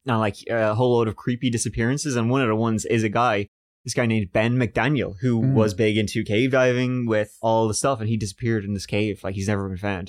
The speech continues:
Speaker 2: Jeez,
Speaker 1: Just went
Speaker 2: yeah.
Speaker 1: down there one day, and he's never come back. But, and it's like, yeah, really, really tight. Again,
Speaker 2: Yeah.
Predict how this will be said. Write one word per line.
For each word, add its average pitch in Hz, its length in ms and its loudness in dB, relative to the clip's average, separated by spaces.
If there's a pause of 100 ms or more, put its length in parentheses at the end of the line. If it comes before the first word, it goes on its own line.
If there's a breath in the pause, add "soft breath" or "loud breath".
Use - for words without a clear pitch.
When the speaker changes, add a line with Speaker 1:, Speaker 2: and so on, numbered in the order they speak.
Speaker 2:
Jeez, 110 200 -6
Speaker 1:
Just 101 160 -8
went 101 160 0
Speaker 2:
yeah. 110 80 0
Speaker 1:
down 104 80 0
there 101 140 -2
one 101 140 -4
day, 98 200 0
and 95 80 -6
he's 95 160 -10
never 104 160 -4
come 107 100 -8
back. 101 160 -2
But, 110 240 -2
and 101 120 -2
it's 101 140 -6
like, 101 160 -2
yeah, 92 180 -2
really, 104 380 -2
really 95 180 -6
tight. 104 360 -4
Again, 104 300 0
Speaker 2:
Yeah. 110 220 2